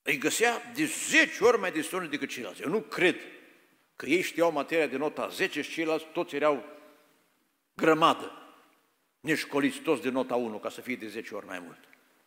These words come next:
Eu cred că Dumnezeu le-a dat mai mult decât era în manualul școlar. Dumnezeu le-a făcut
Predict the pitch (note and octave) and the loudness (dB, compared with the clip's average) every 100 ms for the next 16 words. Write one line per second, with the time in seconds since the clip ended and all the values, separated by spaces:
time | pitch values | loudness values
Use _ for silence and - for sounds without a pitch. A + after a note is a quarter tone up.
0 | _ _ _ _ _ - A2+ A2 G#3+ A3+ | _ _ _ _ _ -6 -6 2 4 4
1 | F3+ D3 D3 C3+ B2+ B3 A3 - - - | 2 -2 0 0 2 2 0 -6 -18 -20
2 | - _ _ _ _ _ _ A#2+ F3+ F#3+ | -20 _ _ _ _ _ _ -2 2 4
3 | A#3 G#3+ A#3 B3+ D4 C4+ C4 C4+ C4+ B3+ | 4 6 6 6 4 4 4 6 6 4
4 | C4 B3+ A#3+ G#3+ A#3 G3+ - - - - | 2 2 -2 -2 -2 -2 -4 -14 -18 -18
5 | - _ _ _ _ _ _ _ _ _ | -18 _ _ _ _ _ _ _ _ _
6 | _ _ _ _ C3 B2+ G#3+ G#3+ F3 F#3 | _ _ _ _ -6 -2 2 2 4 4
7 | E3+ - C#3 - C4 - | 2 0 -4 -2 -4 -4